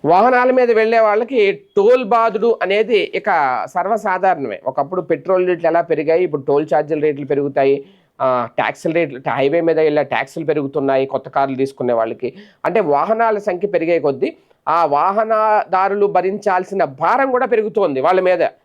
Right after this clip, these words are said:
ఇది అర్థం చేసుకోవాలి. చాలామంది మనం కొత్త కారు కొనేసుకున్నాం, హ్యాపీగా తిరిగేస్తున్నాం, ఇంతకుముందు బండి మీద తిరిగే వాళ్ళం, కారులో తిరుగుతున్నాం అని సంబరపడచ్చు, మంచిదే,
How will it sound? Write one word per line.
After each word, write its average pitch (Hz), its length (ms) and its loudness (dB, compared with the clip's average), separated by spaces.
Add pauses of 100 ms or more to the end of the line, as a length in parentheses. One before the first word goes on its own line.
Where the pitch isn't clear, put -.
(320)
ఇది 190 140 2
అర్థం 240 300 2
చేసుకోవాలి. 196 580 0 (300)
చాలామంది 233 400 2
మనం 208 180 2
కొత్త 202 240 -2
కారు 226 180 2
కొనేసుకున్నాం, 214 540 0
హ్యాపీగా 202 380 2
తిరిగేస్తున్నాం, 202 680 0 (260)
ఇంతకుముందు 196 380 2
బండి 185 200 2
మీద 220 140 0
తిరిగే 208 280 0
వాళ్ళం, 196 280 2
కారులో 208 340 0
తిరుగుతున్నాం 208 400 0
అని 214 100 -6
సంబరపడచ్చు, 214 640 -2 (600)
మంచిదే, 214 480 2